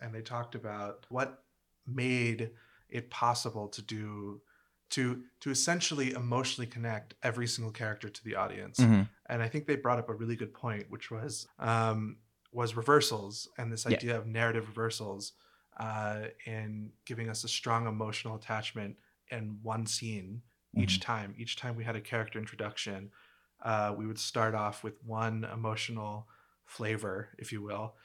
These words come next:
Speaker 2: Yeah.
Speaker 1: And we would end with the complete opposite of that emotional flavor by the end of that scene. And, like, one instance would be going with, like, the villains, for instance. When we are first introduced to Doc Ock,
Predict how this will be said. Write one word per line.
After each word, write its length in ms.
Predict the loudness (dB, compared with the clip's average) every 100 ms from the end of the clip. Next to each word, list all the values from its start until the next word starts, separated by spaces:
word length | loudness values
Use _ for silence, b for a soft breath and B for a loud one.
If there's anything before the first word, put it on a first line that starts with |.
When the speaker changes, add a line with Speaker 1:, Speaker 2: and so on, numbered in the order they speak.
| b
Speaker 2:
Yeah. 140 | 2 2 -2
Speaker 1:
And 180 | 0 2
we 60 |
would 140 | 0 0
end 320 | 0 2 0
with 260 | -4 -6 -8
the 160 | -8 -8
complete 480 | -10 -8 -6 -6 -4
opposite 480 | -6 -4 -6 -6 -8
of 80 | -4
that 140 | -4
emotional 460 | -4 -6 -6 -8 -8
flavor 500 | -8 -6 -4 -6 -8 b b _
by 120 | -2 0
the 100 | 0
end 140 | -2
of 80 | -2
that 200 | -4 -4
scene. 420 | -4 -4 -6 -8 -12 b b -4
And, 800 | 0 0 0 -2 -2 -4 -6 -8
like, 180 | -10 -8 -2
one 180 | 0
instance 400 | 0 -2 -4 -6
would 100 | -8 -10
be 320 | -8 -8 -8
going 180 | -6 -4
with, 120 | -4 -8
like, 160 | -8
the 60 | -8
villains, 420 | -4 -2 -4 -8
for 120 | -8
instance. 480 | -8 -8 -8 -12 -16 _
When 180 | -8 -4
we 80 | -4 -6 -18 -6
are 100 | -6
first 300 | 0 0 0
introduced 720 | -4 -4 -4 -2 -2 -4 -8
to 380 | -6 -4 -4 -6
Doc 340 | -2 -2 0 2
Ock, 400 | 4 4 0 -16